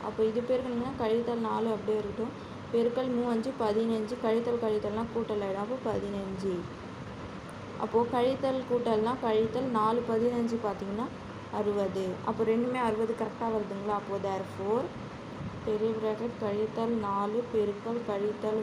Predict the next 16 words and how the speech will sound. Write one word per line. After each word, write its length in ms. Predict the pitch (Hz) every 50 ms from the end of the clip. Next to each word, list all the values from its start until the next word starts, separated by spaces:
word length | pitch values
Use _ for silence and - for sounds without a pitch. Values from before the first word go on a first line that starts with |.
| 208 196
மூணு 340 | 196 196 196 190 196 196 214 247 294 - - - - - - - - - - - - - - - -
பெருக்கல் 540 | 214 214 220 226 226 - 240 240 262 330 359 - - - -
கழித்தல் 560 | 220 208 208 214 226 220 - - 233 233 233 214 202
அஞ்சு 360 | 196 196 202 208 208 220 240 247 233 220
is 100 | 202 - 214
equal 380 | 208 214 - 214 202 196 190 196 190
to 100 | 214 247 294 - - - - - - - - - - -
கழித்தல் 540 | 233 214 214 226 247 240 233 - 247 247 247 240
நாலு 440 | 226 208 202 208 214 220 226 240 269 - -
பெருக்கல் 540 | 226 214 208 208 208 208 - 226 240 285 339 370 - - - - - - - - - - - - - - -
கழித்தல் 540 | 233 220 220 233 240 247 247 254 254 254 262 247 226 214
மூணு 340 | 214 214 220 226 233 240 247 240 233
பெருக்கல் 460 | 233 214 214 220 - - 226 233 233 240 -
கழித்தல் 520 | 208 202 214 214 220 220 - 240 240 233 220 208
அஞ்சு 360 | 202 202 208 208 196 233 254 294 415 480 - - - - - - - - - - - - - - - - - - - - - 208 208 208
என 100 | 202